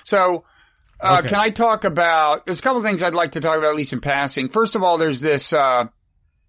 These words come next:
Speaker 1: this Pegasus software scandal, you know, this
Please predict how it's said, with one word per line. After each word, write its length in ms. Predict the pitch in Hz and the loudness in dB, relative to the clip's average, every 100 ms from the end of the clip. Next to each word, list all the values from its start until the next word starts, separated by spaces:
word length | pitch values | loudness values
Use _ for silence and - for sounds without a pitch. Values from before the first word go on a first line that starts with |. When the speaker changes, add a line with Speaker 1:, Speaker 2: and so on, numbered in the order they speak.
| - | -20
Speaker 1:
this 140 | 131 131 | -16 -10
Pegasus 540 | - 175 151 - 147 | -4 -2 -2 -4 -6
software 560 | - 156 156 - 170 160 | -2 0 -2 -2 -4 -4
scandal, 580 | - 165 156 156 156 151 | -4 -2 0 2 2 0
you 120 | 151 | 0
know, 320 | 156 151 151 | 0 0 0
this 480 | 135 131 123 - | 0 0 -2 -6